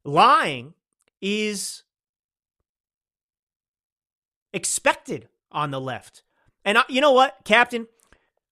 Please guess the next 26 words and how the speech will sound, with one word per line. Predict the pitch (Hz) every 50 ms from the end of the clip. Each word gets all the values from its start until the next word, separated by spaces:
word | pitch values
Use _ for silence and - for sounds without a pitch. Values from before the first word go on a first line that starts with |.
| _ _ -
Well, | 202 214 220 -
let, | 240 262 - -
let | 294 320
me | 349 311
get | 233 262 214
into | 208 196 175
this. | - 143 139 -
So | - 214 196
George | 165 - 302 330 330 247
Santos, | - - 240 226 226 220 226 208 196 180 -
here's | - 269 247 208
just | 220 180 170
a | 156
few | - - 156 139
of | 127
the | 123
lies, | 113 117 110 107 104 104 -
all | 151
right? | 151 156 160 160
And | - 180 196
they, | 233 240 254
they, | 247 254 269 262
they | 254 254 240
are | 233 214 202 180 151
big | 131 143 127 127
lies. | 123 120 117 110 110 107 -